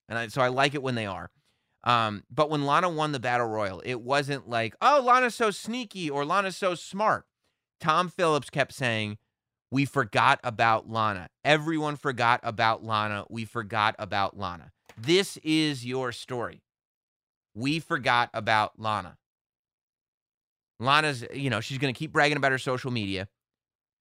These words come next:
but the story is, "We forgot about Lana." It's like, "Forgot about Dre,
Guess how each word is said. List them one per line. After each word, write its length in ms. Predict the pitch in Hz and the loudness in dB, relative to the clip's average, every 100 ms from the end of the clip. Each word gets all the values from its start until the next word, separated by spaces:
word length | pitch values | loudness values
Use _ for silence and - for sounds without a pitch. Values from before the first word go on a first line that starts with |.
| _ | _
but 120 | 139 | -4
the 100 | 117 | -4
story 460 | 123 - 139 147 135 | -6 0 4 4 4
is, 160 | 123 120 | 0 -4
"We 100 | 127 | -8
forgot 460 | 120 101 110 113 | -6 0 2 2
about 340 | 110 110 107 101 | 2 0 0 -4
Lana." 360 | 98 87 85 _ _ _ _ _ _ _ _ _ _ _ - | -8 -8 -14 _ _ _ _ _ _ _ _ _ _ _ -14
It's 140 | 151 | -2
like, 100 | 233 | -2
"Forgot 240 | - 226 220 | 2 4 6
about 200 | 208 196 | 4 4
Dre, 320 | 208 131 | 2 2